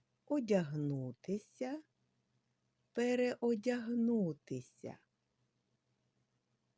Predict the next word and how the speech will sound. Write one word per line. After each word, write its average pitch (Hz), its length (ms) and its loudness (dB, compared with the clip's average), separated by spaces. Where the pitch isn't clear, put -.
Чесатися. 143 920 -6